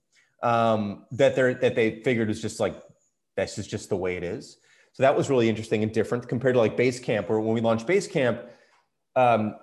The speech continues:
there was this hunger for a new way to manage projects. There wasn't necessarily a hunger for a new way to do email,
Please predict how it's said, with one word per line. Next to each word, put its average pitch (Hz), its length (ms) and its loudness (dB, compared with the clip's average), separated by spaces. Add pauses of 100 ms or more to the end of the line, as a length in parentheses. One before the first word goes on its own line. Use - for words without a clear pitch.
(100)
there 160 200 4
was 151 120 4
this 135 140 -6
hunger 175 560 0
for 123 220 2
a 113 40 2
new 117 180 2
way 113 120 4
to 104 80 0
manage 101 340 -2
projects. 131 560 -2
There 135 100 -2
wasn't 170 260 0
necessarily 147 480 2
a 98 60 0
hunger 127 400 -2
for 110 260 0
a 101 60 0
new 113 160 -2
way 113 100 2
to 104 80 -4
do 104 160 -4
email, 139 560 -6